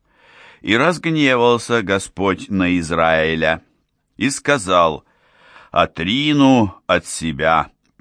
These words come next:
призову иных людей, которые меня послушают, если и согрешат,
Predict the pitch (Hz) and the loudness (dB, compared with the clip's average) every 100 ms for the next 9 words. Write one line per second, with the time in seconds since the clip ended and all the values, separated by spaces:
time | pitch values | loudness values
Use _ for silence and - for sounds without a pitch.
0 | _ _ - 131 107 131 135 196 165 156 | _ _ 0 0 2 0 0 -4 -2 -2
1 | 170 202 - 156 156 120 165 156 120 85 | -2 -4 -6 -6 -4 -4 -4 -2 -2 -4
2 | _ _ _ - 98 107 110 104 104 101 | _ _ _ -4 -2 0 0 0 0 0
3 | 92 98 92 85 80 80 - 101 135 147 | 0 0 0 0 -2 -6 -6 -6 -6 -4
4 | 143 143 - - _ _ _ _ _ 95 | -2 -2 -6 -20 _ _ _ _ _ -2
5 | 117 - 104 104 - 92 92 85 - 92 | -2 -2 -2 -2 -2 -2 -2 -2 0 2
6 | 107 - | 2 -2